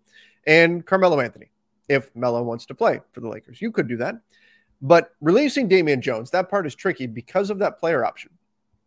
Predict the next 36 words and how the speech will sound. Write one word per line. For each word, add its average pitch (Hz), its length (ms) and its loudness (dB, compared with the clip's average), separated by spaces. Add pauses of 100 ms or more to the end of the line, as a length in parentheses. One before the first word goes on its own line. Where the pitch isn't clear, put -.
(300)
Releasing 175 540 0
him 123 200 -2
would 127 180 -4
put 139 240 -2 (360)
that 135 240 -2
second 180 520 -2
year, 135 400 -2
even 185 220 -2
though 254 120 0
it's 226 100 -6
just 220 180 -8
a, 147 140 -6 (100)
a 139 100 -2
veteran 143 400 0
minimum 127 380 -4
deal, 151 300 -2
so 143 120 -8
it's 143 100 -16
not 277 140 -2
like 160 140 -4
it's - 120 -14
a 117 40 -6
lot 131 240 4
of 107 60 -8
money, 104 260 -12 (360)
but 151 120 2
it 165 100 -2
would 160 100 -4
just 170 260 -2
automatically 135 560 0
put 143 180 -4
it - 100 -4
on 143 120 -2
your 143 100 -4
books. - 360 -6 (720)
Um, 117 460 -4